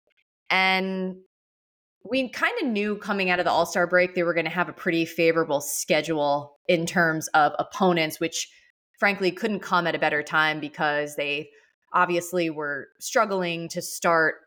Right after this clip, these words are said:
their tenure under Doc Rivers. But so far, so good. Four and oh straight up and against the spread in that time.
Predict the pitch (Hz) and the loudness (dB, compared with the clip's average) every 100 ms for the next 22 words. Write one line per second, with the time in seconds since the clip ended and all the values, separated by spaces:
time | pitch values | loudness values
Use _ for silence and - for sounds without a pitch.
0 | _ _ _ _ 175 165 151 151 - 190 | _ _ _ _ 2 4 4 0 -2 0
1 | 170 160 151 165 160 160 160 147 - 175 | 0 0 0 -2 0 0 2 2 2 0
2 | 156 147 - 170 156 - - 180 175 190 | 0 -4 -2 0 0 -2 2 2 4 4
3 | 190 196 196 156 156 202 208 202 196 - | 4 4 2 -2 4 6 8 4 0 -12
4 | - _ _ - 196 190 180 175 - 175 | -20 _ _ -2 0 2 0 0 0 2
5 | 175 165 165 - 156 165 165 160 156 156 | 4 4 2 -2 -2 0 0 -2 -4 -10
6 | - 160 151 151 147 147 - _ _ _ | -4 2 4 4 2 -2 -12 _ _ _
7 | 180 170 147 139 - 170 170 165 165 | -4 0 -2 -2 2 4 4 2 -2